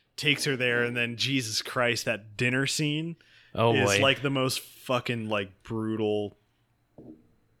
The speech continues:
Speaker 1: conversation that
Speaker 2: Like,
Speaker 1: I've
Speaker 2: he
Speaker 1: seen in a
Speaker 2: just
Speaker 1: movie.
Speaker 2: destroys him.
Speaker 1: Yeah. Well,
Speaker 2: You
Speaker 1: she
Speaker 2: know.
Speaker 1: destroys her, like, his
Speaker 2: Yeah.
Speaker 1: girlfriend, too.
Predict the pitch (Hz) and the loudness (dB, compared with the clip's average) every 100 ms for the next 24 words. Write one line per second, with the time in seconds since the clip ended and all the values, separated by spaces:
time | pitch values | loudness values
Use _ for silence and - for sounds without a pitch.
0 | _ - - 123 113 117 - 107 - 104 | _ -8 0 0 2 0 2 2 2 0
1 | 101 104 107 _ _ 143 127 - 147 143 | -2 -6 -8 _ _ 2 2 4 4 4
2 | 120 104 110 104 - 117 107 110 107 - | 2 2 0 0 0 2 4 4 0 -2
3 | 92 95 104 110 - - - - 131 113 | -2 -2 -4 -6 -14 -14 -10 -8 -2 0
4 | 104 104 - 160 113 104 95 220 - 160 | 0 -2 4 6 8 6 4 4 2 4
5 | 131 110 - 180 135 110 113 117 113 - | 2 2 0 2 2 2 0 0 2 6
6 | 170 101 113 110 107 143 120 107 | 6 6 2 0 0 2 2 0